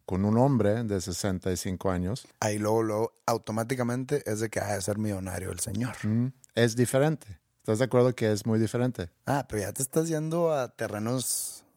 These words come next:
Speaker 2: machistas o sexistas de alguna manera. Yo nada más estoy cuestionando la intimidad de esta pareja. No me importa. Probablemente la señora sea millonaria. No, no sabemos.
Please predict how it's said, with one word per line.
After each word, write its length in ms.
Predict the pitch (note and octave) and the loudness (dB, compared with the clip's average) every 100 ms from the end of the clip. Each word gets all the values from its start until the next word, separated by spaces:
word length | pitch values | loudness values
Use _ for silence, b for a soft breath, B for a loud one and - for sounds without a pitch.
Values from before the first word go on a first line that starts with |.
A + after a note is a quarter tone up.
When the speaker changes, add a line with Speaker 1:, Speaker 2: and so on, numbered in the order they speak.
| _ | _
Speaker 2:
machistas 1000 | A#2+ G#2+ - B2+ - - - - - - _ _ _ _ - | -2 0 0 2 0 -2 -4 -2 -4 -6 _ _ _ _ -2
o 500 | A#2 A2 G#2+ G#2 - - | 0 0 -2 -4 -6 0
sexistas 800 | - C3 - D#3+ B2+ - B2+ A#2 | 0 2 2 2 0 0 0 0
de 60 | |
alguna 180 | A#2+ C3+ | -2 0
manera. 200 | D#3 D3 | 0 0
Yo 120 | A#2+ | 0
nada 160 | C#3 D#3 | 0 0
más 260 | D3+ D#3+ - B B B | -2 -4 -10 B B B
estoy 200 | - F#2+ | -6 -2
cuestionando 720 | D3 - F#3 D#3 D3 E3+ F#3 B B | 0 2 0 0 0 -2 -4 B B
la 140 | A2 A#2+ | 0 0
intimidad 580 | A#2 - A2+ G#2 E2+ | 0 -2 -2 -2 -2
de 40 | G2 | -2
esta 240 | - B2+ | -2 0
pareja. 400 | C3 D#3 - G2+ | 2 0 -2 -6
No 140 | G2 A#2 | -2 0
me 100 | D#3 | 0
importa. 440 | D#3 D#3+ D#3 D#3 | 0 0 0 -2
Probablemente 680 | B2+ A2+ D3+ F3 F3 G#3 G3+ | 0 2 2 0 0 0 2
la 120 | E3 | 0
señora 360 | B2+ A#2+ C3 D#3+ | 0 0 0 2
sea 200 | C#3+ D3 | 2 0
millonaria. 560 | E3 - G2 B2 A2+ - | 0 -2 0 -2 -2 -6
No, 220 | D#2 F#2+ | -6 -6
no 100 | F#2 | -4
sabemos. 540 | G2+ F#2+ F#2+ F2+ - | 0 0 -2 -8 -14